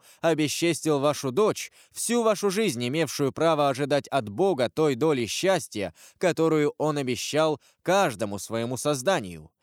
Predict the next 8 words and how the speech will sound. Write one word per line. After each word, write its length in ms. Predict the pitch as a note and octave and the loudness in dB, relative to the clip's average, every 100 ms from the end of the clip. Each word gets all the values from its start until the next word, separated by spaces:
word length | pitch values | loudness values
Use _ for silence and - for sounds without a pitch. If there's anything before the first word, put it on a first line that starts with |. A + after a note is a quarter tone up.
| _ _ | _ _
Этот 320 | D3 E3 C#3+ | 0 0 0
человек 640 | - C#3+ C3 A#2+ F3+ D#3 - - _ | -4 0 2 2 2 0 -6 -20 _
превратил 560 | D#3+ D#3+ D3 C#3 E3+ C#3 | 0 2 2 2 0 0
в 40 | |
страдание, 840 | - C3 C#3+ C3 F3+ C3 F2 D#2+ - _ - | -4 0 2 4 2 0 -6 -12 -18 _ -8
муку 580 | A#2 G#3 G3 G2+ E2+ - _ | 0 2 0 -4 -8 -10 _
и 120 | D3 D#3 | -2 2
позор. 540 | D#3+ B2+ G#3+ - | 2 2 2 0